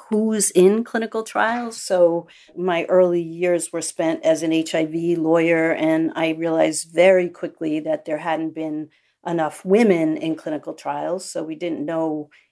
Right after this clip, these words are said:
anything about gynecological disease and H I V. So I would say over the years, there's been a hard-fought acknowledgement that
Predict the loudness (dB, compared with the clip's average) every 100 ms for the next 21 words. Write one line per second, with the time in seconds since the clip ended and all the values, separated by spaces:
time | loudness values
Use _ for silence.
0 | _ 4 4 2 -2 -2 0 -2 -2 -4
1 | -6 -8 -6 -4 -4 -8 -14 -14 -14 -10
2 | -8 -8 -8 -8 -8 -4 -4 -4 -6 -6
3 | -8 -4 4 6 6 2 2 0 -2 2
4 | 6 6 6 2 2 2 2 0 0 2
5 | 4 4 2 -2 -6 -6 -4 -4 -4 -2
6 | 2 2 2 -2 2 2 2 -4 -10 -8
7 | -4 -2 0 -2 -4 -4 -4 -8 _ -2
8 | 0 2 0